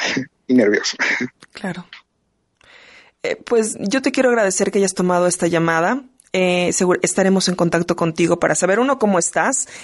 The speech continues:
Speaker 2: y la segunda es, pues, para que las autoridades tomen en cuenta tu testimonio, eh, en, no, no en la parte, eh, crítica o en la parte de, de quererte, eh, involucrar, sino más bien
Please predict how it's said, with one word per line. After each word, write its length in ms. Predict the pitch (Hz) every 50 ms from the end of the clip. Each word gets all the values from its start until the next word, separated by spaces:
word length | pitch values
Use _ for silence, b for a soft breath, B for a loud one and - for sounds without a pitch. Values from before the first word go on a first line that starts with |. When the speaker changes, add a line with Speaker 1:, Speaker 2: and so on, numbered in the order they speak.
| B B B B
Speaker 2:
y 280 | - 233 226 220 214
la 160 | 208 208 202 196
segunda 600 | - 190 185 190 202 214 220 220 220 220 220 208
es, 200 | 180 190 214 208
pues, 200 | - - 214 196
para 180 | - - 175 170
que 100 | - 190
las 160 | 175 160 -
autoridades 460 | 175 160 - 165 170 170 170 175 175
tomen 220 | - 202 190 180 175
en 80 | 170
cuenta 400 | 165 - 170 170 170 - 190 190 190 B B B B B B B
tu 140 | 247 233
testimonio, 920 | 220 - 233 214 - - - 202 196 202 208 214 214 214 208 214 220 254 262 247 B B B B B -
eh, 240 | 196 196 - 202
en, 180 | 208 208 208 220
no, 100 | 226 233
no 180 | 240 247 247 254
en 80 | 247 247
la 160 | 240 247 -
parte, 800 | 214 214 208 202 208 - 220 214 208 180 123 170 - - - -
eh, 100 | - 208 - -
crítica 600 | 226 214 208 202 202 - 190 170 - - 180 170
o 80 | 170 170
en 60 | 170
la 140 | 170 165 165
parte 420 | - 175 165 165 165 - 185 175 160
de, 140 | 165 147
de 160 | 151 170 165 165
quererte, 640 | - 170 160 165 165 165 165 - - 175 170 160
eh, 580 | 156 156 143 127 98 90 78 85 82 85 80 - - -
involucrar, 840 | - 196 190 185 180 180 180 180 165 175 - 196 185 170 160 180 - -
sino 280 | - - 185 170 170 175
más 240 | 190 196 202 180
bien 300 | 180 190 185 190 208 226